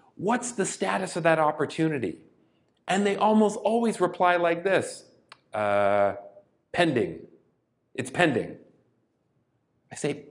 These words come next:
"Pending what?" "Uh, don't know," <laughs> right? They don't know. It's just pending,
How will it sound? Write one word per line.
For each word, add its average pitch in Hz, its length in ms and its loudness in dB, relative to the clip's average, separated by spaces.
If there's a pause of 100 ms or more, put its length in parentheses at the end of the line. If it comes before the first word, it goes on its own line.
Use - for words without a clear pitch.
(160)
"Pending 180 540 0
what?" - 560 2
"Uh, 98 500 2 (460)
don't 123 140 4
know," - 320 -2 (100)
<laughs> - 100 -12
right? - 420 0 (220)
They 233 140 6
don't 233 240 6
know. 233 220 6
It's 175 100 2
just - 220 0
pending, 220 560 2